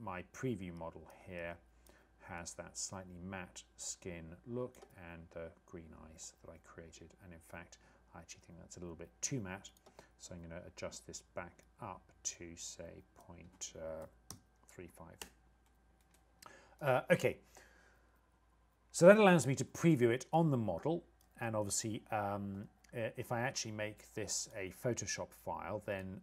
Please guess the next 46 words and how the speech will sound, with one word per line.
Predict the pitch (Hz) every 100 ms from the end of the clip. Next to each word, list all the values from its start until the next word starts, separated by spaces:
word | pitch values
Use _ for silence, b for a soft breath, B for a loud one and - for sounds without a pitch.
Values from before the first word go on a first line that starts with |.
| -
uh, | 98 -
I | 98
can | 87 98
make | 95 92 - _ _ -
live | 120 120 113 -
adjustments | 117 95 - 90 - 90
in | 82
Photoshop | 117 101 - - 85 92 - - 104
and | 92
then | 87
just | 87 -
save | - 101 87
out | 85 -
in | 82
Photoshop. | 90 85 - 92 90
It |
will | 92 104
automatically | - 90 - 90
update | 85 - 87 85
here | - 110 98 98 - _
through | - - 110
the | 87
material | - 92 82 82 87
and |
onto | 87 82 98
the | 82
model | 82 80 -
here. | 85 82
So | - 90
I |
can | 85 101 101
edit | 107 92 87
live, | 104 98 90 90 -
toggling | 131 107 92 82
back | 87 -
and | 85
forwards. | - 87 82 87 - - - b b b b b b _ B B B B -
Now | 175 143
I'm | 117
happy | - - 90
with | 82
it | 95 -
though, | 127 151 B B B
I | 127
want | 120 98
to | 127